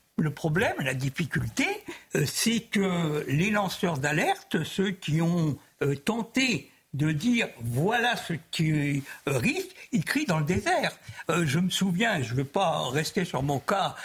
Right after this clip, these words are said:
quand, euh, j'ai publié, euh, en deux mille douze la croisade islamiste, on m'a dit « Quoi ?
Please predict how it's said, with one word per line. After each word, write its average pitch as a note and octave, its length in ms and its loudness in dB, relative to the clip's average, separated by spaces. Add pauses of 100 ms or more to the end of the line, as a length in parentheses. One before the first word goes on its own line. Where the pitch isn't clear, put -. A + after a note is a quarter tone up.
(240)
quand, F3+ 360 -2
euh, E3 140 2
j'ai C#3+ 320 0
publié, F3 800 0 (260)
euh, D#3 300 2
en D3+ 400 0
deux C#3 280 0
mille F#3+ 240 2
douze G#3 300 0
la D#3 80 0
croisade F#3 500 -2
islamiste, F#3+ 680 -2 (160)
on D#3+ 80 0
m'a E3+ 140 2
dit « F3 220 -4
Quoi ? A4 220 0